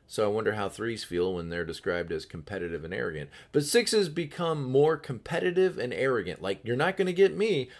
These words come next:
I'm gonna make sure I follow the rules. Uh, I'm not gonna lag behind. Look at those other people over there. Those are the ones that you should go after."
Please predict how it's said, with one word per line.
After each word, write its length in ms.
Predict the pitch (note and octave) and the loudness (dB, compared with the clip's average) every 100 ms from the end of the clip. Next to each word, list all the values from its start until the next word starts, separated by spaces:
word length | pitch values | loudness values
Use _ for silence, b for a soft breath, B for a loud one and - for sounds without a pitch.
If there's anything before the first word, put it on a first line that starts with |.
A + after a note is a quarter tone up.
| B | B
I'm 140 | C3 | 2
gonna 120 | F#3 | 4
make 200 | F3+ F3+ | 2 0
sure 200 | - F3 | 0 0
I 120 | F3+ | 0
follow 340 | G#3 - C3+ A#2+ | 0 0 2 2
the 100 | G#2 | -2
rules. 400 | G#2 A2 A2 A2+ B B B | -4 -4 -4 -6 B B B
Uh, 280 | A2+ A#2 G#2+ | -2 -2 -2
I'm 240 | F#2+ E3 | 2 2
not 180 | G#3 E3 | 4 2
gonna 160 | C#3 A#2 | 2 2
lag 320 | G#2+ G#2 F#2+ | 2 2 -2
behind. 460 | F#2+ F#2 F#2 G2 | -6 -4 -6 -4
Look 240 | G2 D3+ F3+ | -2 -2 0
at 100 | F3+ | 2
those 220 | D3 C#3+ | 4 4
other 200 | D3 D#3+ | 2 0
people 360 | C#3 B2+ G2+ G2+ | -2 -2 0 2
over 200 | F#2 F#2 | 2 0
there. 300 | F#2 E2+ D#2 | 0 0 0
Those 380 | D#2 C3+ D3+ | 4 4 4
are 40 | C3+ | 2
the 120 | A2 | 2
ones 380 | G2 G2 F2+ E2 | -2 -4 -6 -4
that 220 | F#2 D#2 | -4 -4
you 140 | F#2+ | -8
should 180 | F#2+ F#2 | -6 -4
go 220 | E2+ G2+ | 0 2
after." 480 | E2 D#2 - - D2 | 0 -4 -12 -10 -10